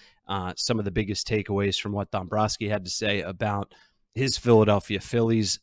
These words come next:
thus far, uh, how they've looked so far this season and his expectations and, you know, just where he's at right now with the Phillies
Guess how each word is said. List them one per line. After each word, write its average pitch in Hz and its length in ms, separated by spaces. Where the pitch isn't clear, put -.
thus 117 320
far, 113 420
uh, 101 260
how 107 180
they've 104 200
looked 104 220
so 107 180
far 107 260
this 101 240
season 185 580
and 113 200
his 107 180
expectations 127 1120
and, 92 180
you - 60
know, 156 100
just 110 240
where 117 240
he's 110 300
at 98 280
right 107 280
now 98 260
with 98 200
the 95 80
Phillies 110 640